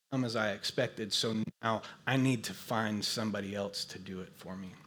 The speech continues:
instead of holding true to the promises of God. They wanted a, a different response. And then we see what they do next as we tra-, uh, continue on in verse twenty. It says, "They met Moses and Aaron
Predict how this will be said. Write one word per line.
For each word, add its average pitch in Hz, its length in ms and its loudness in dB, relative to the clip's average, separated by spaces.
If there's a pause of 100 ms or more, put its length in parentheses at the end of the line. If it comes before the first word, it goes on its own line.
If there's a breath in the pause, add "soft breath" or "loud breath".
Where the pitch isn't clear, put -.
(680)
instead 123 440 4
of 113 80 4
holding 135 440 4
true 123 300 2
to 107 100 0
the 101 80 -4
promises 110 680 0
of 101 160 -12
God. 104 400 -2 (680 loud breath)
They 123 80 6
wanted 151 340 12
a, - 380 0
a 113 40 0
different 120 520 6
response. 98 800 -2 (1900 loud breath)
And 131 160 8
then 170 160 12
we 156 80 12
see 139 360 6 (140 loud breath)
what 131 140 4
they 131 100 6
do 131 140 6
next 143 460 8
as 127 280 0
we 120 140 0
tra-, 139 400 6
uh, 131 240 2
continue 139 420 6
on 139 160 6
in 123 100 4
verse 113 280 4
twenty. 165 260 6
It 117 100 0
says, 113 320 0 (380 loud breath)
"They 139 100 10
met 156 280 10
Moses 147 400 8
and 123 120 2
Aaron 127 440 4